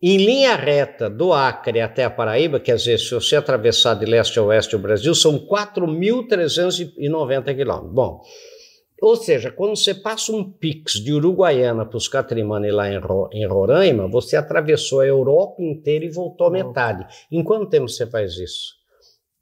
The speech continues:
Speaker 1: Mas em um, dois segundos, três segundos, sei lá quanto, né? Quer dizer, então, os, nós temos também um sistema bancário, um sistema de bolsa de valor. É um país organizado.
Speaker 2: Um país tá organizado.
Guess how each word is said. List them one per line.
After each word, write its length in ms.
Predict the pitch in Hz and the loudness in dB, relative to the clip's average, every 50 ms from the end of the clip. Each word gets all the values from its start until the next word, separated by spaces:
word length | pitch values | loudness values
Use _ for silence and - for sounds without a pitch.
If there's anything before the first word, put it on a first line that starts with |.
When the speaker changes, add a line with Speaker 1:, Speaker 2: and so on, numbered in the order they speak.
| _ - | _ -6
Speaker 1:
Mas 180 | - - 175 | -4 -2 -2
em 340 | 160 127 117 139 135 135 131 | -2 0 0 0 0 0 0
um, 400 | 131 123 113 107 104 98 95 95 | 0 0 -2 -2 -4 -4 -6 -2
dois 260 | 101 123 131 120 - | 0 2 2 2 4
segundos, 560 | - 113 98 95 123 151 151 110 85 87 - | 2 2 2 2 0 0 0 0 -2 -4 -4
três 320 | - - 120 117 117 113 - | -2 0 2 2 2 2 0
segundos, 540 | - 95 87 104 127 127 107 85 87 - - | -2 -4 -2 -2 -4 -4 -4 -4 -6 -6 -4
sei 120 | 101 101 | -4 -2
lá 160 | 98 101 95 | -2 -2 -4
quanto, 460 | - - - 98 87 78 - - - | -6 -8 -8 -8 -8 -8 -12 -10 -6
né? 260 | 113 127 143 139 - - - - - - - - - _ _ _ | -2 -2 -2 -2 -4 -8 -16 -20 -20 -20 -20 -20 -20 _ _ _
Quer 100 | - 135 | 2 2
dizer, 220 | 123 110 131 147 - 175 | 4 4 2 0 2 2
então, 540 | 156 151 147 151 147 190 202 208 180 - 151 | 2 2 2 2 2 2 2 2 2 0 -2
os, 280 | 143 135 123 - - | -4 -4 -6 -8 -6
nós 240 | 165 147 156 151 - | -4 -4 -4 -4 -4
temos 240 | - 175 175 175 - | -6 -6 -6 -4 -4
também 260 | - 139 147 156 165 | -4 -4 -2 -2 -2
um 60 | 165 | -2
sistema 360 | 160 - - - - 151 151 139 | -2 -2 -2 -2 -2 -2 -4 -2
bancário, 520 | 135 135 120 104 - - 117 120 117 120 | -2 -2 -2 -2 -4 -6 -6 -4 -4 -4
um 20 | |
sistema 300 | 110 - - 156 151 151 | -4 -2 0 0 2 2
de 80 | 135 127 | 2 0
bolsa 400 | 104 95 127 135 127 123 - 110 | 0 2 2 0 0 0 -4 -6
de 80 | 104 101 | -6 -4
valor. 440 | 107 107 95 85 95 110 113 104 - - - - _ - | -4 -4 -2 0 2 2 2 0 -2 -6 -20 -20 _ -2
É 100 | 131 147 | 0 0
um 80 | 165 156 | 2 2
país 340 | 160 151 156 170 180 151 151 | 2 2 2 2 2 2 0
organizado. 1040 | 175 180 156 127 139 185 190 190 196 196 160 - - 120 120 120 120 117 110 120 117 | 0 0 0 2 2 4 4 4 4 2 2 2 2 2 2 2 2 0 -2 -4 -4
Speaker 2:
Um 80 | 107 | -2
país 200 | 113 113 110 107 | -2 -2 -2 -2
tá 80 | - 117 | -4 -6
organizado. 520 | 110 110 110 110 120 135 143 117 110 - | -6 -4 -6 -6 -6 -6 -6 -8 -10 -12